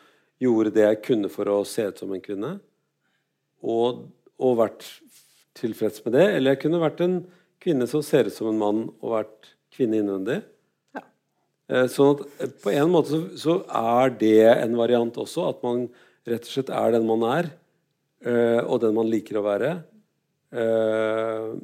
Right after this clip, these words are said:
Speaker 1: men er i den kroppen man har fått utlevert.
Speaker 2: Mm. Ja, det er jo også, eh, fullt mulig, da.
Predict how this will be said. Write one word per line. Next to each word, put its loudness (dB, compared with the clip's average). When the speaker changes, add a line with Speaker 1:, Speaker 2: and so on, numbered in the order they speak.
Speaker 1:
men -2
er -2
i -4
den -2
kroppen -10
man -2
har -6
fått -12
utlevert. -14
Speaker 2:
Mm. -14
Ja, 0
det 4
er 8
jo 4
også, 0
eh, 0
fullt -6
mulig, -2
da. -2